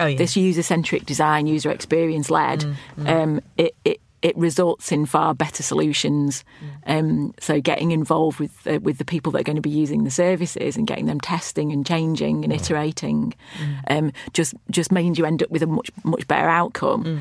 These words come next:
Speaker 2: Um, I think hi-, historically, and still perhaps there are, um, uh, points where technology has been implemented and actually it's, it's had unintended consequences in the wrong direction.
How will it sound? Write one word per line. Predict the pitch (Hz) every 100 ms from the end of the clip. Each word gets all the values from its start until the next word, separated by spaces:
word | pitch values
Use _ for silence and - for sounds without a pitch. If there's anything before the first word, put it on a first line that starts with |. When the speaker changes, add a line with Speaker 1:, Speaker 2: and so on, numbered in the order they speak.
| - - -
Speaker 2:
Um, | 156 160
I | -
think | - 190
hi-, | 180 - -
historically, | 165 - 175 175 - 147
and | 147
still | 147 - 151
perhaps | - 160 156 -
there | - 147
are, | 151 156 151 - - _ _ _ -
um, | 147 147 151 139 - -
uh, | 143 147 151 143 135
points | - 165 160 -
where | 151 147 143
technology | - 156 151 156 151
has | 151 135
been | 151
implemented | 147 - - 143 139 143
and | 151
actually | - - - -
it's, | 127 - - - - _ _
it's | 160 - - - - - _
had | - 165 - _
unintended | 180 175 175 190 185 190
consequences | - 214 214 247 247 254
in | 240 233
the |
wrong | 269 285
direction. | 302 302 -